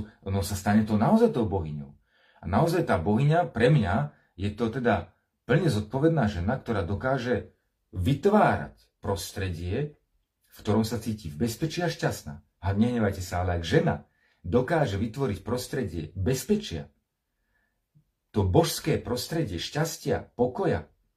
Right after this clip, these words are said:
a harmónie, tak ľudia, ktorí ju nechcú nasledovať, k nej nepatria. A je ľahko sa s nimi rozísť. A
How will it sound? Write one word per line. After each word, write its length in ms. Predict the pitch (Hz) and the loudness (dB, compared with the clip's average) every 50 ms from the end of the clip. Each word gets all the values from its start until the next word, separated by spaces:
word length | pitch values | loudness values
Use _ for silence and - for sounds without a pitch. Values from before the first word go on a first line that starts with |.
| _ _ - | _ _ -10
a 40 | 76 76 95 | -4 -2 0
harmónie, 640 | 131 160 180 208 196 151 120 95 82 76 73 73 _ _ _ _ _ _ _ _ _ _ _ _ _ _ _ _ _ _ _ _ _ _ _ _ _ _ _ _ _ _ _ _ _ _ _ _ | 0 2 4 4 4 2 0 -2 -4 -6 -10 -14 _ _ _ _ _ _ _ _ _ _ _ _ _ _ _ _ _ _ _ _ _ _ _ _ _ _ _ _ _ _ _ _ _ _ _ _
tak 240 | - 95 87 78 85 | -6 -4 -4 -2 0
ľudia, 320 | 95 143 175 170 185 156 | 0 2 2 4 4 2
ktorí 320 | - - - 110 104 101 95 | 2 2 0 -2 0 0 0
ju 80 | 80 | -2
nechcú 400 | 78 85 131 147 - - - 87 | 0 0 0 -2 -2 -4 -8 -6
nasledovať, 640 | 78 87 120 143 - - 220 214 135 92 73 73 - - _ _ _ _ _ _ _ _ _ - | -4 -4 -4 -4 -2 0 0 2 2 0 -4 -6 -10 -16 _ _ _ _ _ _ _ _ _ -12
k 20 | - 85 | -8 -6
nej 160 | 85 82 80 | -4 -4 -2
nepatria. 640 | 78 - 156 - 233 214 214 - - 78 69 - - _ _ _ _ _ _ _ _ _ _ _ _ _ _ _ _ - | -2 -2 0 0 0 -2 -2 -4 -8 -12 -12 -14 -18 _ _ _ _ _ _ _ _ _ _ _ _ _ _ _ _ -4
A 120 | 95 90 | -2 0
je 80 | 92 123 | 2 2
ľahko 240 | 120 - - 110 | 0 -2 -4 -10
sa 160 | 104 - - - | -10 -10 -8 -6
s 80 | - | -4
nimi 160 | 117 117 127 | -4 -2 -2
rozísť. 400 | 160 180 151 - 85 - - _ _ _ _ _ _ _ _ _ _ _ _ _ _ _ _ _ _ _ _ _ _ _ _ _ _ _ _ _ _ _ _ _ _ _ _ _ _ _ _ _ _ - | -2 -4 -6 -8 -10 -12 -16 _ _ _ _ _ _ _ _ _ _ _ _ _ _ _ _ _ _ _ _ _ _ _ _ _ _ _ _ _ _ _ _ _ _ _ _ _ _ _ _ _ _ 0
A 320 | 95 90 85 76 73 - | 2 4 4 2 0 -6